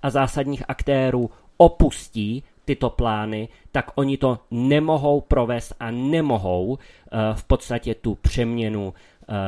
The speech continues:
jak ekonomickou, tak sociální, tak hospodářskou prostě provést. No a co tedy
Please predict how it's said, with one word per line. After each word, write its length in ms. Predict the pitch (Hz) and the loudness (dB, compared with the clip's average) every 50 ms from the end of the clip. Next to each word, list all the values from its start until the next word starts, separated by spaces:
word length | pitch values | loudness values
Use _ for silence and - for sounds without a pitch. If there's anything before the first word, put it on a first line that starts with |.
| 95 92 92 90 - - - - _ 85 65 - - | -4 -4 -4 -6 -8 -10 -16 -20 _ -20 -20 -18 -16
jak 400 | - 95 120 123 120 - - - - | -10 -2 0 2 2 0 -2 -6 -8
ekonomickou, 800 | - 131 - - 156 147 143 143 143 131 - - - 127 123 117 | -6 -2 0 2 2 2 0 -2 -2 -6 -8 -4 -2 0 0 0
tak 200 | - 107 92 - | -2 -6 -8 -8
sociální, 920 | - - 120 - - - 135 127 123 123 123 123 120 120 120 120 120 113 - - - _ - - - - - _ | -6 -8 -8 -6 -6 -4 -4 -2 -2 -2 -2 -2 -2 -4 -4 -6 -6 -8 -10 -16 -20 _ -20 -20 -20 -20 -8 _
tak 400 | - 120 113 101 92 92 - - | 2 2 2 2 2 -2 -4 -4
hospodářskou 880 | 98 - 127 - - - 127 110 110 104 101 98 - - - 107 101 98 | 0 0 0 0 0 -4 -2 -2 -2 -2 -2 -4 -4 -6 -6 -6 -6 -4
prostě 420 | - - 95 - - - - 92 | -4 -6 -6 -6 -8 -10 -12 -8
provést. 680 | - - - 95 87 87 80 78 - - - - - - _ _ _ _ _ _ _ _ _ _ _ _ _ _ _ _ _ _ _ _ - | -6 -4 -4 -4 -4 -6 -8 -10 -10 -12 -14 -20 -20 -20 _ _ _ _ _ _ _ _ _ _ _ _ _ _ _ _ _ _ _ _ -6
No 340 | 127 151 156 143 101 80 - _ - | -2 2 2 2 2 0 -4 _ -8
a 100 | 104 107 | -8 -8
co 200 | - - - 147 | -6 -4 -4 -4
tedy 460 | - - 151 147 135 151 151 156 160 | -2 0 0 0 2 0 -2 -2 -4